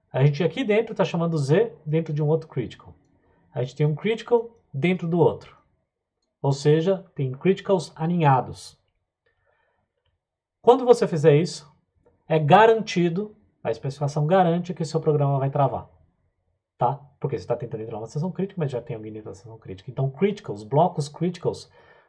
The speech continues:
não são, ah, reentrantes. Tá? Isso aqui é garantido que vai, vai, vai causar uma, uma trava, no,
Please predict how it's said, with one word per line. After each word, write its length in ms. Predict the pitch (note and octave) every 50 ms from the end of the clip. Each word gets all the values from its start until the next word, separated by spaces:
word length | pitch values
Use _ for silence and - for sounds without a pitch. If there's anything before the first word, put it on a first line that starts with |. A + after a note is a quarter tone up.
| _ -
não 320 | D#3 F3 F#3+ G#3+ A3 G#3+
são, 520 | - - - - - D3+ D3 D#3+ - - - _ _ _ _ -
ah, 200 | B2+ A#2+ B2 B2
reentrantes. 800 | - A2+ A#2+ C3 C3+ C3+ - G#2+ F#2+ E2 - - - - - _ _ _ _ _ _ _ _ _ _ _ -
Tá? 260 | A2+ B2+ C#3+ - - _ -
Isso 200 | C#3 C3+ - C3+
aqui 120 | - D3
é 60 | C#3
garantido 640 | C3+ D#3+ E3+ F#3 E3+ D3 - - C#3+ C#3+ D3 D3 -
que 160 | - - A#2+
vai, 80 | A#2+ - - -
vai, 200 | B2 A#2+ A#2+ - -
vai 200 | A#2 A#2+ B2 A#2
causar 400 | - - A#2+ A#2+ G#2+ A2+ A2 G#2+ - - _ _ _ _ _ _ _ -
uma, 640 | - G2 G#2 A2 G#2+ G#2 G2+ G2 G2 G2 G2 G2+
uma 220 | - A#2 C3 C#3 C#3
trava, 500 | - C#3 B2 A#2 A#2 A2+ A2+ A#2 - _ _ _ _ _ _ -
no, 800 | A2 G#2+ G#2+ G#2 G#2 G#2 G2+ G2+ G2 G2 G2 G2 G2 G#2 A2